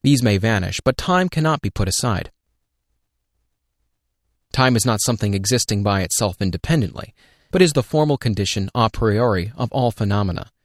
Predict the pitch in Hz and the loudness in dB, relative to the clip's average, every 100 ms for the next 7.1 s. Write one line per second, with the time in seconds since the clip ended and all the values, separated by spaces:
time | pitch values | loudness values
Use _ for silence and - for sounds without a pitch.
0 | _ _ _ _ _ 127 151 139 131 131 | _ _ _ _ _ 0 2 2 2 0
1 | - 113 120 120 110 - - 131 107 101 | 2 2 4 2 -2 -6 0 2 2 2
2 | 101 98 104 139 92 87 - _ _ 123 | -2 -2 0 2 2 -4 -10 _ _ 2
3 | 120 110 110 127 113 101 - 143 117 98 | 4 4 4 2 2 0 -2 0 2 0
4 | - 95 113 101 95 92 151 123 92 - | -2 -2 0 0 2 0 0 0 -2 -8
5 | _ - 139 147 147 143 170 170 127 110 | _ 0 2 4 2 2 2 0 -4 -2
6 | 160 117 101 110 113 107 120 117 104 87 | 2 2 0 -2 -2 0 0 0 0 -2